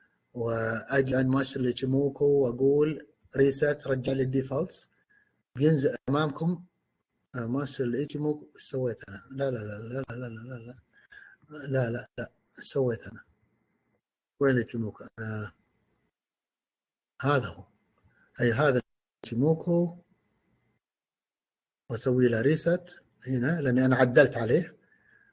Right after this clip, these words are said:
هذا هو الإيشيموكو. لاحظوا كيف مختبصة الأمور وخطوط وغيره. هذا،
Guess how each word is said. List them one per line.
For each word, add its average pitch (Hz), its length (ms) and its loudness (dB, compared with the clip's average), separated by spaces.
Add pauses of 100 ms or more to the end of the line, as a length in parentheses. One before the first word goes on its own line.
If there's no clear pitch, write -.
(300)
هذا 147 300 8
هو 123 60 4 (300)
الإيشيموكو. 110 540 -4 (540)
لاحظوا 117 300 -2
كيف 147 340 4
مختبصة 135 580 0
الأمور 139 560 2
وخطوط 139 580 2
وغيره. 135 340 0
هذا، 139 280 -4